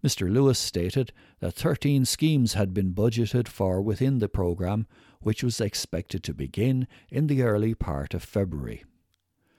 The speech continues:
Mister Lewis added that the funding is subject to departmental approval. The programme was then proposed by Councillor John Casson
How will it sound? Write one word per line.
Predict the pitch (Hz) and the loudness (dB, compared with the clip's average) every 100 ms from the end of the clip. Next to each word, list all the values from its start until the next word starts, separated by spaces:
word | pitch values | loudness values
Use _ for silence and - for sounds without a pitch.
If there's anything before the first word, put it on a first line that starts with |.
| _ 165 | _ -6
Mister | 147 120 | -2 2
Lewis | 107 95 85 | 2 2 0
added | 80 90 98 104 - _ | -4 -2 -4 -6 -14 _
that | - - | -10 -10
the | |
funding | - 117 123 120 123 | -4 0 2 2 2
is | 117 - | 0 0
subject | 131 120 120 120 - | 2 2 2 0 0
to | 90 | -4
departmental | - - 92 95 104 90 - 104 104 | -4 -2 -2 -2 -2 -2 0 0 0
approval. | - 117 104 113 - _ _ _ _ _ _ _ _ _ - | 2 4 2 0 -12 _ _ _ _ _ _ _ _ _ -10
The | |
programme | - 143 127 120 127 | 2 4 4 4 4
was | 101 95 | 2 2
then | 127 123 | 0 2
proposed | 82 - 135 139 143 - | -2 0 2 2 -2 -8
by | 120 | -12
Councillor | - 85 90 - 76 | -8 -6 -4 -4 -4
John | 87 87 85 87 | -2 -2 -2 -6
Casson | - 98 - 131 | -4 -4 -2 -2